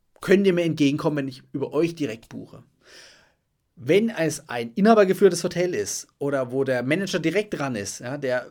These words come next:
wirtschaftliche Interessen hat für sein Hotel, dann wird er euch preislich entgegenkommen. Wenn es jetzt nur, das hört sich jetzt blöd an, aber ist leider so, ein Angestellter oder eine Angestellte an der Rezeption ist, die einfach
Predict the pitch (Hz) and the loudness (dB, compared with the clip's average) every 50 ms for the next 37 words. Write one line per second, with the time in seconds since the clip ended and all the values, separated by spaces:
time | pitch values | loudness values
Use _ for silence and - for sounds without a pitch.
0 | - 226 190 170 151 135 185 208 202 - 208 185 - 185 170 185 175 151 143 143 | -18 -18 -14 -6 2 4 4 4 4 2 -4 -4 -4 -6 -8 -4 -4 -2 -2 -2
1 | 160 170 170 196 170 165 190 - - 175 160 175 156 147 156 156 - 156 117 - | -2 -2 -4 -6 -6 -6 -8 -8 -8 -8 -6 -6 -6 -6 -6 -6 -6 -6 -8 -8
2 | - - - - _ _ _ - - - 147 160 143 143 147 143 143 135 139 147 | -10 -12 -18 -20 _ _ _ -14 -10 -6 -6 -2 2 2 4 4 2 0 -2 -4
3 | 135 - - - - 113 135 131 131 127 - 127 113 113 110 107 110 117 - - | -6 -6 -10 -12 -10 -8 -8 -8 -10 -12 -14 -14 -14 -14 -14 -14 -14 -14 -14 -14
4 | 110 107 110 - 120 156 196 190 185 190 175 175 - - _ - 170 170 180 196 | -14 -14 -10 -6 -4 -2 0 2 2 2 0 0 -4 -12 _ -4 0 2 4 4
5 | 208 208 185 139 - 117 120 - 143 139 - 147 143 - - 147 143 127 135 165 | 6 6 6 4 2 -2 -6 -8 -6 -6 -6 -6 -8 -4 -2 -2 -2 0 0 -2
6 | 165 160 165 160 180 165 - 175 156 143 143 151 147 160 165 170 165 - _ - | -2 -4 -4 -6 -8 -6 -4 -2 -2 -2 -2 -2 -4 -4 -4 -4 -6 -8 _ -10
7 | 127 143 147 143 147 147 147 _ _ _ _ - 139 175 202 208 226 208 208 - | -8 -6 -6 -6 -6 -8 -12 _ _ _ _ -6 -6 -4 -4 -2 -4 -4 -2 -2
8 | 202 196 196 202 180 143 120 107 131 143 139 139 131 151 180 185 175 165 196 180 | -4 -2 -2 -2 -2 -2 -4 -4 -4 -4 -4 -4 -6 -6 -8 -8 -6 -6 -4 -4
9 | 175 180 147 139 139 135 139 131 - 135 123 - - 196 202 202 143 127 156 185 | -4 -4 -6 -6 -8 -8 -8 -10 -12 -12 -10 -4 0 2 2 2 0 -2 -6 -8
10 | - - - - - - - - 139 151 170 165 170 190 175 - - | -8 -12 -16 -20 -20 -10 -6 -2 0 0 0 0 0 -2 -2 -4 -6